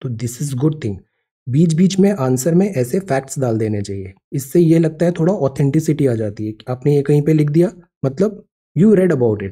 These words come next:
okay? And schemes का भी कहीं-कहीं ऐसे prepare fifteen twenty schemes के नाम याद रख लीजिए, जो बहुत ज़्यादा कॉमन रेलेवेंट है,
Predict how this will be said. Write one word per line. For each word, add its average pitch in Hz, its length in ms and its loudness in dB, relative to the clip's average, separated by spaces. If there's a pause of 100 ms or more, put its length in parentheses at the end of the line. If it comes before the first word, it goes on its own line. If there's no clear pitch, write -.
(120)
okay? 233 160 -6 (840)
And 208 360 0
schemes 214 320 4
का 196 160 2
भी 220 200 4
कहीं-कहीं 165 560 4
ऐसे 170 420 -2 (460)
prepare 180 400 4
fifteen 175 400 2
twenty 165 420 2
schemes 156 280 2
के 170 140 0
नाम 143 260 2
याद 147 200 2
रख 151 240 0
लीजिए, 160 300 0 (100)
जो 143 220 0
बहुत 135 280 -2
ज़्यादा 139 240 0
कॉमन 135 420 0
रेलेवेंट 135 440 2
है, 214 160 -4